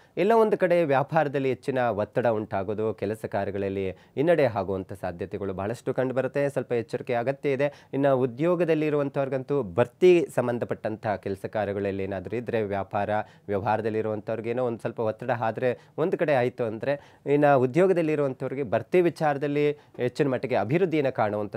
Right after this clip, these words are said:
ಸಾಧ್ಯತೆಗಳು ಈ ದಿನ ಕಂಡುಬರುತ್ತೆ. ಇನ್ನು ಕೌಟುಂಬಿಕ ಸಮಸ್ಯೆಗಳನ್ನ ಬಗೆಹರಿಸ್ಕೊಳ್ಳುವಂಥ ಸಾಧ್ಯತೆಗಳು ಈ ದಿನ ಕಂಡುಬರುತ್ತೆ. ಹಾಗಾಗಿ ರಾಮನ ದೇವಸ್ಥಾನ ಅಥವಾ ರಾಮನ ಅಷ್ಟೋತ್ತರವನ್ನು ಹೇಳ್ಕೊಳ್ಳಿ, ಇನ್ನಷ್ಟು ಶುಭ ಫಲ ಉಂಟಾಗ್ಲಿಕ್ಕೆ ದಿನ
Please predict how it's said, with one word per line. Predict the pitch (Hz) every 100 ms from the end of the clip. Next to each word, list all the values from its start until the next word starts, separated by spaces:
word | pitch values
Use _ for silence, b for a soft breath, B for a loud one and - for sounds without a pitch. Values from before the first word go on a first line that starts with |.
| -
ಸಾಧ್ಯತೆಗಳು | 95 85 92 98 170 - _
ಈ | 98
ದಿನ | 90 85 87 87 _ _
ಕಂಡುಬರುತ್ತೆ. | 120 95 78 78 73 82 76 - B B 139
ಇನ್ನು | 156 151
ಕೌಟುಂಬಿಕ | 165 170 202 202 185
ಸಮಸ್ಯೆಗಳನ್ನ | 165 160 151 165 143 143 135 131 127 120 107
ಬಗೆಹರಿಸ್ಕೊಳ್ಳುವಂಥ | 107 104 107 - 113 98 98 101
ಸಾಧ್ಯತೆಗಳು | 95 95 85 95 101 147 - -
ಈ | 117
ದಿನ | 101 90 123 - _
ಕಂಡುಬರುತ್ತೆ. | - 117 80 - 80 - 82 - - -
ಹಾಗಾಗಿ | 135 151 151 156 - 110
ರಾಮನ | 113 113 120
ದೇವಸ್ಥಾನ | 110 113 117 - 143 143
ಅಥವಾ | 180 - 117 113
ರಾಮನ | 104 101 104 101
ಅಷ್ಟೋತ್ತರವನ್ನು | 95 - 165 143 117 98
ಹೇಳ್ಕೊಳ್ಳಿ, | 95 85 98 123
ಇನ್ನಷ್ಟು | 110 110 107 -
ಶುಭ | 90 180 220
ಫಲ | 131
ಉಂಟಾಗ್ಲಿಕ್ಕೆ | 104 95 95 82 90 78
ದಿನ | 87